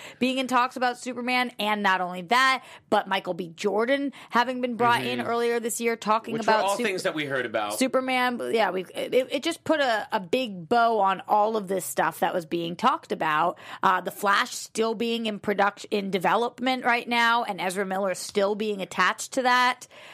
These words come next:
Speaker 1: Um, The Trench still being a project that they wanna work on and that they're looking for a director for right now. So touched on every one of our areas and said that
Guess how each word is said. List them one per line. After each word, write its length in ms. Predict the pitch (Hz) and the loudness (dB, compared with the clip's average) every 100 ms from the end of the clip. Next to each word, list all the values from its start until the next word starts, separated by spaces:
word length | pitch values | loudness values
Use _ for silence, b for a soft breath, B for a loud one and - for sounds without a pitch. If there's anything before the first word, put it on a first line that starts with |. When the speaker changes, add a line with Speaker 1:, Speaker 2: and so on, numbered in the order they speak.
| B | B
Speaker 1:
Um, 560 | - 175 - - - 185 202 | -2 -2 -2 -6 -10 -8 -2
The 120 | 208 | -2
Trench 360 | - 214 233 262 | 0 0 0 -2
still 300 | - 226 226 | -4 -2 -2
being 180 | 226 202 | -4 -6
a 60 | |
project 400 | - 196 208 220 | 0 0 0 -2
that 140 | 196 190 | -2 -2
they 140 | 190 | -2
wanna 280 | 190 185 170 | 0 -2 0
work 300 | 175 208 233 | 2 2 2
on 380 | 226 233 240 240 B B | 2 2 -2 -6 B B
and 260 | 196 185 180 | -2 -2 -2
that 160 | 165 - | -2 0
they're 140 | 175 | 0
looking 300 | 180 185 190 | -2 -4 -4
for 160 | 185 165 | 0 -2
a 80 | 165 | -2
director 460 | 151 180 - 220 | 0 0 0 -4
for 300 | 185 208 214 | 0 2 2
right 240 | 202 165 147 | 2 -2 0
now. 500 | 190 233 262 294 294 B B B _ | 2 2 2 0 -4 B B B _
So 340 | - 247 240 - - | -2 0 -2 -8 -10
touched 400 | - 269 - - | 0 0 0 0
on 200 | 208 196 - | 0 0 0
every 420 | 220 202 202 233 | 0 0 -6 -6
one 260 | 202 202 202 | -2 0 0
of 120 | 180 | 2
our 180 | 175 156 | 2 2
areas 720 | 196 185 180 156 151 160 175 - B B - | 2 2 2 0 -2 -4 -6 -10 B B -4
and 460 | 208 196 190 185 | 0 2 0 -4
said 420 | - 208 185 185 180 | 0 2 2 0 0
that 400 | 185 185 185 | 4 4 2